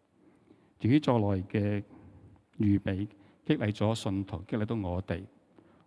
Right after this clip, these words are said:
去傳福音嘅使命。有一個有趣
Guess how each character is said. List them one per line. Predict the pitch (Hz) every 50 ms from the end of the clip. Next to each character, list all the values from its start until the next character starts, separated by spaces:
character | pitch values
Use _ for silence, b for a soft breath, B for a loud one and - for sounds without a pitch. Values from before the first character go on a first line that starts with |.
| B -
去 | 113 101 101 - - -
傳 | 92
福 | - - 110
音 | 113 110 95 104 98
嘅 | - 90
使 | - - -
命。 | 92 92 95 80 85 92 - - _ _ _ _ _ _ _ _ _ _ _ _ _ _ b b b b b b b b b b b _ _ _ _ _ _ -
有 | 117 135
一 |
個 | 143 143 120
有 | 117 110 113
趣 | 117 - -